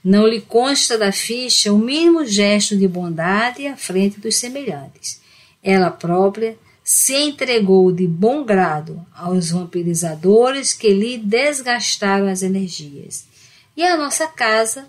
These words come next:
não lhe opôs contradita a vontade de viver assim obsidiada,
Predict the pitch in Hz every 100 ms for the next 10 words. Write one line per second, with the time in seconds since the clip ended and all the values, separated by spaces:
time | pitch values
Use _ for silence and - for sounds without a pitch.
0 | _ _ _ 208 220 254 302 339 339 254
1 | 233 208 190 - 202 220 233 - 233 226
2 | 262 233 202 208 185 156 147 - - 170
3 | 170 170 175 175 170 170 175 165 160 165
4 | 165 160 156 202 214 240 277 269 233 226
5 | - 254 240 233 165 147 151